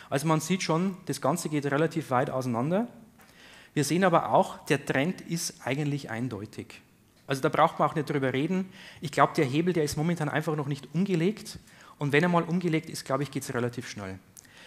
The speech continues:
Weil der Trend ist eindeutig, ähm, Suchmaschinen von diesen befragten Kunden nutzen siebenundsechzig Prozent.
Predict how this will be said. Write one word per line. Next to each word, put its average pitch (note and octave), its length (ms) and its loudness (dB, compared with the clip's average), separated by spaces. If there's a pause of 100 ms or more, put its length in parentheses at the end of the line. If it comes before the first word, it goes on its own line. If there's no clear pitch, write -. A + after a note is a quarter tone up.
(200)
Weil C3 120 4
der E3 100 4
Trend F3+ 240 4
ist F3+ 100 0
eindeutig, D#3+ 760 2 (120)
ähm, D3+ 320 0
Suchmaschinen F#3 920 0
von E3 260 0
diesen F3 200 0
befragten D#3+ 500 2
Kunden F3+ 460 -2 (500)
nutzen D#3+ 300 -2
siebenundsechzig F3 760 -2
Prozent. D3 600 -4